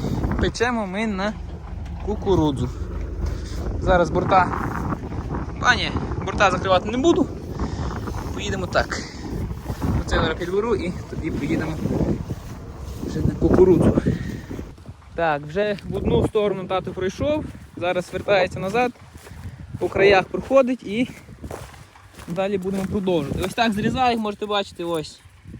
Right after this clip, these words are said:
пару сантиметрів, де-не-де більше, ось п'ятнадцять сантиметрів, де навіть при... ну, тут практично от при землі зрізав. Максимально вниз опустив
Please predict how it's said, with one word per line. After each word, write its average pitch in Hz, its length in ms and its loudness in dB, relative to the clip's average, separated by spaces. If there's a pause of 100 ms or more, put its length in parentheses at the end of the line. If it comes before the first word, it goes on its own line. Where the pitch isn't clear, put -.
пару 190 240 4
сантиметрів, 202 640 -4 (320)
де-не-де 226 420 4
більше, 233 440 2
ось 208 320 -2 (160)
п'ятнадцять 202 420 -2
сантиметрів, 175 560 -8
де 196 160 0 (640)
навіть 175 400 -4
при... 175 120 -6 (140)
ну, 196 100 -2
тут 254 180 -2
практично 208 360 -2
от 190 120 -4 (320)
при 180 120 -2
землі 175 360 0 (560)
зрізав. 143 460 0
Максимально 190 440 -2
вниз 180 180 -4
опустив 247 480 0